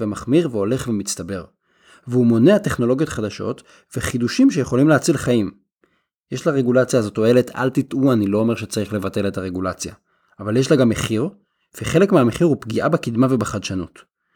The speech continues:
וצריך לזכור שלכל טכנולוגיה יש גם עקומת למידה ושיפור לאורך זמן.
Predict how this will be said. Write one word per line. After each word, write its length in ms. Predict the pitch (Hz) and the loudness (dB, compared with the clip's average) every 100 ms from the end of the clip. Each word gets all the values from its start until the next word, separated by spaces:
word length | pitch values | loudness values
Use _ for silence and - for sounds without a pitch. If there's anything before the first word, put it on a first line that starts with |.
| _ _ - | _ _ -10
וצריך 280 | 104 147 156 | 0 2 4
לזכור 520 | 139 117 180 180 - _ _ | 2 4 2 2 -4 _ _
שלכל 420 | - 101 - 151 | -6 -6 -2 -2
טכנולוגיה 580 | 160 - 120 165 143 131 | 0 0 2 4 4 6
יש 100 | 143 | 4
גם 160 | 131 143 | 4 2
עקומת 340 | 135 123 131 | 2 0 0
למידה 380 | 135 113 104 156 214 - _ | 2 0 4 2 2 -6 _
ושיפור 480 | - - 107 135 123 | -6 -6 0 2 4
לאורך 320 | 113 101 98 | 2 0 -4
זמן. 260 | 113 143 | 0 0